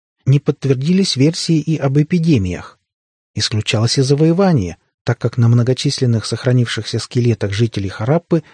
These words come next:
отсутствовали следы применения холодного или иного оружия. Одно было очевидно:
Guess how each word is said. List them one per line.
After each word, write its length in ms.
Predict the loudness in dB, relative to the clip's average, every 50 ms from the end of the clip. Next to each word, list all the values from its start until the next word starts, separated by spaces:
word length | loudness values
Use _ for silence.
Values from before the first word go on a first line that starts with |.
| _ -8
отсутствовали 720 | -8 -8 -4 -2 -4 -2 -4 -2 0 0 2 2 2 0
следы 380 | 0 -2 -2 -4 -2 0 0 -2
применения 560 | 0 2 2 4 4 4 4 4 2 2 0
холодного 640 | -2 -4 -4 0 2 2 2 2 2 0 0 0 -2
или 240 | -2 0 0 0 2 2
иного 480 | 4 4 4 4 2 2 0 0 0
оружия. 460 | 0 -2 -4 -8 -8 -10 -12 -12 -14 _ _ _ _ _ _ _ _ _ _ _ _ _ _ _ _ _ -6
Одно 320 | -6 0 2 2 2 2
было 240 | 0 -2 -2 -2 -2
очевидно: 520 | -4 -4 -4 -2 -2 -2 -4 -6 -10 -12